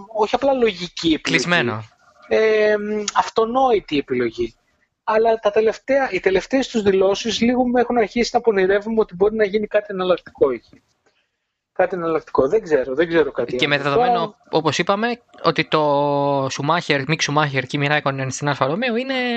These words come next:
Speaker 2: κλεισμένο.
Speaker 1: Ναι, ναι,
Speaker 2: Μιλάμε
Speaker 1: κλειδωμένο,
Speaker 2: πια για
Speaker 1: κλειδωμένο.
Speaker 2: τα επίσημα πρέπει να μείνουν. Οι άνθρωποι έχουν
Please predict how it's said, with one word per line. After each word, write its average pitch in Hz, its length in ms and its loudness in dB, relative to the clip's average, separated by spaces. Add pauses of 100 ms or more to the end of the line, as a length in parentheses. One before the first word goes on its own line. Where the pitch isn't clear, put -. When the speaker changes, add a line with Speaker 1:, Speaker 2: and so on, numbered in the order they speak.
(200)
Speaker 2:
κλεισμένο. 202 480 -2
Speaker 1:
Ναι, 156 60 2
ναι, 147 60 2
Speaker 2:
Μιλάμε 123 240 -12
Speaker 1:
κλειδωμένο, 185 320 0
Speaker 2:
πια 214 160 0
για 202 180 0
Speaker 1:
κλειδωμένο. 190 420 0
Speaker 2:
τα 170 80 2
επίσημα 170 360 -2
πρέπει 123 180 -4
να 120 100 0
μείνουν. 233 300 -2
Οι 185 320 -2
άνθρωποι 170 300 0
έχουν 135 360 -2